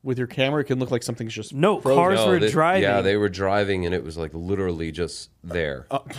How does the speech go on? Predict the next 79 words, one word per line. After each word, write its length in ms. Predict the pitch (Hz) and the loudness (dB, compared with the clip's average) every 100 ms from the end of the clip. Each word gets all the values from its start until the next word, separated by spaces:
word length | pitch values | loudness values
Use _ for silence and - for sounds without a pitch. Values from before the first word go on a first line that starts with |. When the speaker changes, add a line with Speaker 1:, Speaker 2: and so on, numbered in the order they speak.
| - | -16
Speaker 1:
<laughs> 240 | - - | -18 -2
oh 140 | 180 - | -2 0
my 80 | - - - - | -4 -2 -8 -2
God. 380 | 180 185 - 175 | 0 0 -2 2
No, 120 | 156 | 2
I 140 | 180 165 | 4 4
haven't 220 | 190 175 | 2 0
seen. 140 | 190 - - - | 0 -2 -8 0
I 80 | 139 | 2
think 100 | 170 | 2
we're 80 | 160 | 2
gonna 120 | 147 | 0
see 180 | - 151 | 0 -2
it 100 | 131 | -4
here 120 | 135 | -6
in 60 | 123 | -6
a 40 | |
second, 280 | - 139 123 | -4 -4 -2
though, 80 | 95 | -2
Speaker 3:
Yeah. 100 | 98 | -2
Speaker 1:
if 60 | |
George 180 | 123 123 | -2 -4
finds 300 | 120 113 110 | -4 -4 -6
it. 100 | 110 | -8
But 220 | 113 110 - _ _ _ _ _ _ _ _ _ _ _ | -6 -6 -8 _ _ _ _ _ _ _ _ _ _ _
that's 220 | - 143 - | 0 0 2
gotta 180 | 147 | 0
be 280 | 131 120 110 - | 0 -4 -6 -10
intense. 380 | 131 123 139 135 | -8 -4 -4 0
I 80 | 175 | 2
know 120 | 254 | 2
there's 160 | 294 | 2
one 160 | 240 240 | 2 2
of, 60 | 220 | 2
like, 140 | 175 | 2
an 80 | 156 | 0
airplane 800 | 131 147 165 - 170 175 180 185 - _ _ _ | -2 -2 -2 -2 -2 0 -2 -6 -10 _ _ _
where 120 | 147 | -2
people 240 | 151 175 165 | 0 0 2
were 120 | 160 | 4
like, 200 | 143 131 | 4 2
"What 140 | 240 | 2
is 140 | 285 233 | 2 4
this?" 360 | 320 254 - - | 2 2 -2 -2
And 160 | 170 | 0
then 300 | 165 156 147 139 | 2 0 -2 -2
this 300 | 143 - - _ - _ - - | -2 -2 -10 _ -20 _ -20 -2
physicist 460 | 139 135 120 120 | 0 0 -4 -8
was 80 | 123 | -6
like, 120 | 127 | -2
"No, 100 | 202 | 2
no, 80 | 240 | 4
no, 140 | 214 151 | 4 4
that 160 | 165 | 2
just 140 | 180 - | 0 -2
happens 240 | 180 160 | -2 -2
because 220 | 147 147 | -8 -6
you're 80 | 151 | -4
moving 300 | 147 147 143 131 | 0 2 2 -2
at 120 | 123 | -2
this 140 | 131 | -6
speed 260 | - 123 113 | -4 -4 -4
and 80 | 113 | -6
it's 120 | - | -6
moving 220 | 117 110 | -4 -4
at 100 | 104 | -2
that 180 | 110 113 | -2 -2
speed." 240 | - 101 117 | -6 -12 -2
But 80 | 110 | -2
Speaker 3:
Yeah, 60 | |
where 140 | 85 73 | -2 -4
it 80 | |
looks 260 | 78 92 - | -4 -6 -4
like 180 | 87 78 | -6 -4
the 140 | 82 | -6
airplane's 500 | 80 78 - 85 82 | -4 -4 -4 -6 -6
just 240 | - - - | -10 -10 -8
sitting 240 | 98 - | -6 -6
there. 200 | 92 92 | -4 -4